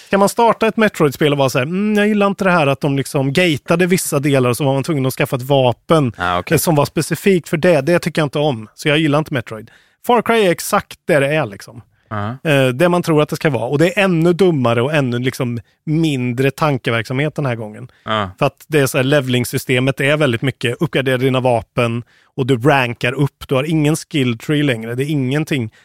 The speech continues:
Speaker 1: Det är nästan inget pill förutom vid en workbench och sen gör du missions, liksom.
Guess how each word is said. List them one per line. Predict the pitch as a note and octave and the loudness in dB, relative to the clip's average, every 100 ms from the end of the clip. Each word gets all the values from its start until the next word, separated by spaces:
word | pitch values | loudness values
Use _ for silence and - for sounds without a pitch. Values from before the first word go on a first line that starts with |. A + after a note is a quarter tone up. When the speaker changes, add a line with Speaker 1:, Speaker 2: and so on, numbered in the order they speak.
| _ | _
Speaker 1:
Det | D#3+ | 0
är | |
nästan | E3+ F#3+ | 2 0
inget | F#3 D3+ - | 0 -2 -2
pill | G3+ G3 D#3 | 0 2 0
förutom | F3+ D3+ - B2+ | 0 -2 -2 -2
vid | C3 | 0
en | B2+ B2+ | -2 -2
workbench | C3 B2 A2+ A#2+ B2+ B2 B2 - - _ _ _ _ | 0 0 -2 -2 0 0 -4 -10 -16 _ _ _ _
och | D3 | -4
sen | D3 B2 | -2 0
gör | B2 A#2 | 0 0
du | |
missions, | B2 A#2 - D3 - | -2 -4 -4 -6 -6
liksom. | A#2 A#2 | -12 -14